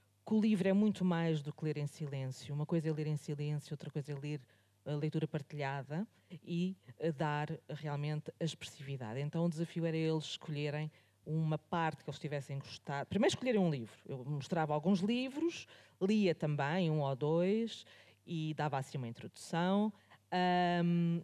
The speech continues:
e numa das escolas tivemos que fazer a interrupção porque eles tinham um simulacro do terremoto, portanto fomos todos para debaixo das mesas. <laughs> Faz parte também.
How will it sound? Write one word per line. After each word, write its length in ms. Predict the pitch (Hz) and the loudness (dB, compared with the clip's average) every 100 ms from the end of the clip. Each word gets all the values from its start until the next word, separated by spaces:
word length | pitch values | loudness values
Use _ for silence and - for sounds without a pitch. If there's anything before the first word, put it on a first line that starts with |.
| - | -2
e 100 | 180 | 0
numa 240 | 180 196 | 4 4
das 160 | 175 180 | 4 0
escolas 380 | - 180 165 165 | 0 0 0 0
tivemos 340 | 170 165 160 | -2 -2 -2
que 60 | - | -2
fazer 240 | 160 160 | -2 0
a 20 | |
interrupção 540 | 156 - 156 - 165 147 | -2 -2 -8 -4 -4 -4
porque 160 | - | -4
eles 120 | 156 - | -6 -4
tinham 160 | 147 | -6
um 20 | 139 | -4
simulacro 580 | 147 143 139 135 - 135 | -6 -4 -4 -6 -8 -12
do 60 | |
terremoto, 720 | - - 139 143 170 - - | -10 -6 -4 0 0 -2 -12
portanto 300 | - - 131 | -14 -8 -8
fomos 180 | - 135 | -8 -8
todos 180 | - 139 | -8 -10
para 100 | - 131 | -8 -6
debaixo 240 | 123 127 | -6 -6
das 120 | 147 | -6
mesas. 680 | 147 175 220 233 285 302 - | 0 2 2 0 -6 -8 -6
<laughs> 1200 | - - - - - 880 - - - - - - - | -6 -4 -6 -4 -6 -6 -8 -8 -4 -4 -4 -10 -2
Faz 220 | 175 - | -2 0
parte 500 | - 175 196 - - | 0 2 2 -2 -2
também. 580 | 180 170 165 180 208 | 0 2 2 2 -2